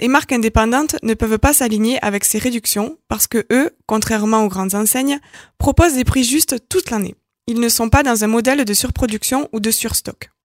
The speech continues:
D'ailleurs, beaucoup d'entre eux boycottent les soldes et n'en pratiquent pas ou peu. C'est un peu comme le Black Friday finalement.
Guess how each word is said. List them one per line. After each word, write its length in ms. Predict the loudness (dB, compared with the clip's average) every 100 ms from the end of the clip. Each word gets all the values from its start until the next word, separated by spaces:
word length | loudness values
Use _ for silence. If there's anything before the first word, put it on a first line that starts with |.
| _
D'ailleurs, 380 | 2 6 4 2
beaucoup 300 | -2 0 2
d'entre 300 | 4 4 2
eux 20 | 4
boycottent 460 | 4 4 2 2
les 120 | 2
soldes 320 | 2 2 2 0
et 60 | 2
n'en 120 | 2
pratiquent 440 | 0 -4 -4 -4
pas 340 | 2 4 2 -2 _ -8
ou 80 | -6
peu. 220 | -4 -6 -8 _ _ _ 0
C'est 120 | 2
un 60 | 4
peu 120 | 4
comme 220 | 4 2
le 80 | 2
Black 180 | 2 0
Friday 400 | -4 -2 0 0
finalement. 520 | -2 -2 2 0